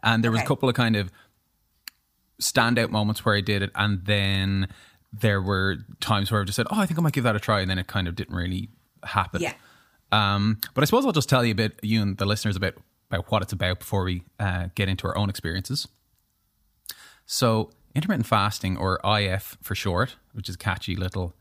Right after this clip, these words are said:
Speaker 1: abbreviation there, is exactly what it sounds like. You eat and then fast for a period of time before you eat again.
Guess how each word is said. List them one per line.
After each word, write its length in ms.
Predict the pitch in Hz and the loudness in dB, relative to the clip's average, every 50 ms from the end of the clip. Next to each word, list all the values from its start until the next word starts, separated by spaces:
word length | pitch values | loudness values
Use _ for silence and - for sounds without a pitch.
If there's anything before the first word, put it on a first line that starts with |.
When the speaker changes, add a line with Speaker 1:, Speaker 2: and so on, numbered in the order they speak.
| _ - | _ -16
Speaker 1:
abbreviation 520 | - 107 95 87 87 90 90 92 - - 90 | -10 -6 -4 -2 -2 -2 -2 -2 -2 -2 -2
there, 200 | 90 95 113 - - - - - - - - - - | 0 0 -2 -4 -8 -16 -20 -20 -20 -20 -20 -8 -2
is 160 | - 107 95 | 0 0 0
exactly 480 | 101 95 92 92 110 107 107 - 123 107 | 0 0 0 2 2 2 2 2 0 0
what 120 | 98 92 | 0 -2
it 60 | - | -2
sounds 280 | - 98 92 92 85 92 | -2 -2 -2 -2 -2 -2
like. 200 | 92 92 - - | -2 -2 -2 -4
You 100 | 95 - 98 | -6 -2 2
eat 300 | 113 123 143 151 - 135 - | 2 2 2 0 -4 -8 -4
and 120 | - 107 104 | -2 0 0
then 140 | 92 95 | 0 0
fast 480 | - - - 110 98 98 101 98 - - | -2 -2 0 0 0 0 0 -2 -4 -6
for 180 | - - 101 90 | -6 -4 -2 -2
a 60 | 87 | -2
period 300 | - - 107 98 92 92 | -2 -2 -2 -2 -2 -4
of 80 | 92 | -6
time 400 | - - - 95 92 92 92 92 | -8 -4 -2 0 0 0 0 -2
before 260 | 87 101 - - 98 92 | -4 -6 -6 -4 -2 -2
you 120 | 92 90 - | -2 -2 -4
eat 160 | 107 98 95 | -4 -6 -6
again. 460 | 101 - 104 95 90 - - 95 - | -4 -2 -2 -2 -2 -4 -8 -16 -20